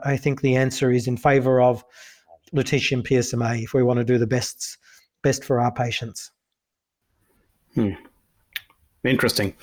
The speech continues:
Speaker 2: Uh, and, uh, I think if you are interested more in the vision trial, you had a, a, a excellent, uh, webinar together with, uh, Declan Murphy, uh, earlier this summer. So I think it's on, you, you can find it online, or?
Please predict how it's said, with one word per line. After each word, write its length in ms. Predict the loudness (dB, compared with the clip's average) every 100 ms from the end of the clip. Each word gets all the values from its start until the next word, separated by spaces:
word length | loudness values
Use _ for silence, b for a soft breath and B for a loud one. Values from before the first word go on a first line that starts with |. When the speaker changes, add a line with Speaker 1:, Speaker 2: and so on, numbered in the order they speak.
| B B
Speaker 2:
Uh, 40 | 2
and, 540 | 2 4 4 4 4
uh, 200 | 4 2 0
I 100 | 0
think 280 | 0 0
if 180 | 0 2
you 200 | 4 4
are 180 | 4 2
interested 400 | 2 0 0 2
more 180 | 2 2
in 80 | 2
the 60 |
vision 280 | 2 2 2
trial, 300 | 0 0 0
you 100 | 0
had 200 | 0 -2
a, 100 | -2
a, 480 | 0 0 0 -2 -2
a 180 | -2 -2
excellent, 800 | -2 -2 0 2 2 -2 -4 -8 -4
uh, 60 |
webinar 600 | 0 4 4 4 2 0
together 320 | -2 -2 0 2
with, 220 | 2 2
uh, 460 | -2 -2 -2 -2
Declan 260 | -4 0 2
Murphy, 420 | 4 2 0 -6 B B B B B B
uh, 280 | -6 -6 -4 0
earlier 260 | 2 2
this 220 | 2 0
summer. 300 | 0 0 0
So 200 | -2 -2
I 40 | -2
think 240 | -2 -2
it's 140 | -2 0
on, 200 | 0 -2 -8 -8
you, 160 | -10 -10
you 80 | -6
can 140 | -4
find 240 | 0 0 0
it 80 | 0
online, 420 | 0 0 -2 -4
or? 300 | -2 -2 -2